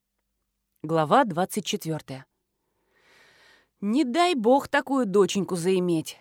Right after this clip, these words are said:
выпалил Кузя, когда Света и Андрей увели рыдающую Софью. Чего она только не наговорила. Мать ненавидела отца, хотела его отравить. Светлана живёт с Андреем из-за денег,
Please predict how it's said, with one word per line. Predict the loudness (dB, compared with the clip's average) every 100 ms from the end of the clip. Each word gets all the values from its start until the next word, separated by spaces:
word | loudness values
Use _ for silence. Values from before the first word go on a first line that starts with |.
| -8
выпалил | -4 -2 0 -2 -2
Кузя, | 0 0 0
когда | -2 -2 -2
Света | -2 -2 -2 -2
и | -2
Андрей | -2 0 -2 -2
увели | -4 -4 0 2
рыдающую | 2 0 0 -2 -4 -6 -4
Софью. | -6 -8 -10 -16 -16 _ _
Чего | -10 -8 -6 0 2
она | 2 0
только | 0 -2 0
не | -2
наговорила. | -2 0 0 0 -2 -6 -12 _ _ _ _ _
Мать | -4 2 2 2
ненавидела | 2 2 0 0 2 2
отца, | 2 -2 0 0 -4 _
хотела | -2 0 -2 -4
его | -2 4
отравить. | 4 4 0 0 -4 -6 _ _ _ _
Светлана | -10 -8 -4 -2 0 0
живёт | -2 0 0
с | 0
Андреем | -4 0 2 2 0
из-за | -2 -4
денег, | -2 0 2 0 -4